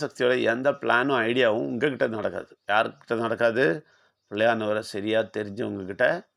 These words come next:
நடக்காது. இந்த பிள்ளையானவரை சரியா தெரியாதவங்க கிட்ட என்ன ஆகுதுன்னா, தலை நசுக்கப்படவில்லை. நல்லா புரிஞ்சுங்க. நசுக்கப்பட்டது யாருக்கு?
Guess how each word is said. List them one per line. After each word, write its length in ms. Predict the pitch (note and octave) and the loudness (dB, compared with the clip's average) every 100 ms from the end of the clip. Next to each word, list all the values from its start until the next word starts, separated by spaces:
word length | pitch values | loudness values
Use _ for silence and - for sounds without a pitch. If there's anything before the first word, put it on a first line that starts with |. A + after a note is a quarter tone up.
| _ _ _ | _ _ _
நடக்காது. 640 | F#2+ F#2 F#2 - F#2 D#2 _ _ _ - - - | -10 -8 -8 -8 -8 -8 _ _ _ -20 -20 -16
இந்த 220 | - D3+ C#3+ | -10 -4 -4
பிள்ளையானவரை 580 | C3+ C3 D#3+ F#3+ F3 | -2 0 0 2 2
சரியா 460 | E3+ - C3 D3 D#3 | 0 0 0 4 2
தெரியாதவங்க 680 | D#3+ B2+ A#2+ C#3+ D3+ D#3 C3 | 2 -2 2 4 4 2 0
கிட்ட 220 | A2+ F#2+ | -4 -6
என்ன 280 | G#2 A#2 A#2+ | -4 -2 0
ஆகுதுன்னா, 680 | G2+ F#2+ F#2+ D2+ F2+ A#2 C3 - - _ | -2 -4 -6 -4 -4 -4 -6 -16 -20 _
தலை 320 | A2+ B2 D#3 | 0 2 2
நசுக்கப்படவில்லை. 1200 | C3+ A#2+ A2+ - C3+ - C3+ D3+ D#3+ E3 B2 - _ _ _ _ _ _ _ _ _ _ _ _ _ _ _ _ _ _ - | 0 -4 -4 -4 -4 0 0 2 2 2 0 -6 _ _ _ _ _ _ _ _ _ _ _ _ _ _ _ _ _ _ -16
நல்லா 240 | A2+ B2 C#3+ | -4 0 2
புரிஞ்சுங்க. 540 | C3+ C3+ C3+ G2 F2+ _ _ _ _ _ _ _ _ _ _ _ | 0 -2 -2 -4 -12 _ _ _ _ _ _ _ _ _ _ _
நசுக்கப்பட்டது 680 | G2+ A#2+ - E3+ C#3+ C3 D3 | -4 -4 0 -2 0 -2 0
யாருக்கு? 640 | C#3+ D3+ D#3 E3 F3+ G#3+ - | 4 4 2 2 2 0 -6